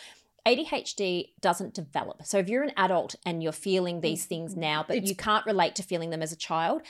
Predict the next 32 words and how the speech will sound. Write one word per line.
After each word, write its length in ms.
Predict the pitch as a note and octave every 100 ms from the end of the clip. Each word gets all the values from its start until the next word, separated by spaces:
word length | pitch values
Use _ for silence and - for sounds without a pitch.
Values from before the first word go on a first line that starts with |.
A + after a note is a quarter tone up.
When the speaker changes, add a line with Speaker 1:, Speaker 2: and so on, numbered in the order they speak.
| -
Speaker 1:
it's 160 | B3 -
not 180 | G3 -
A 80 | E3+
D 140 | E3+ -
H 220 | D#3+ -
D. 120 | E3
It 100 | -
could 120 | G3
Speaker 2:
Yep. 80 | F#3
Speaker 1:
be 40 | B3
a 40 |
number 280 | B3+ C#4 C#4
of 100 | B3 -
other 220 | C#4+ F#4+
things. 320 | - - -
The 60 | G3
symptoms 360 | C#4 C4+ C4
can 120 | B3+ G#3+
be 80 |
very 200 | G3+ F#3
similar. 440 | F3+ - F4 E4+ - D#3+
Speaker 2:
Yeah. 80 | - C#3+
Speaker 1:
But 120 | - A#3+
if 120 | A3+
this 160 | D4+ -
goes 220 | D#4 D#4
back 220 | - -
to 80 | -
childhood, 680 | - F#3+ F3+ F#3+ C4+ E4 C4+
then 120 | G3+
that's, 280 | F#3 - -
that's 500 | G3 - - -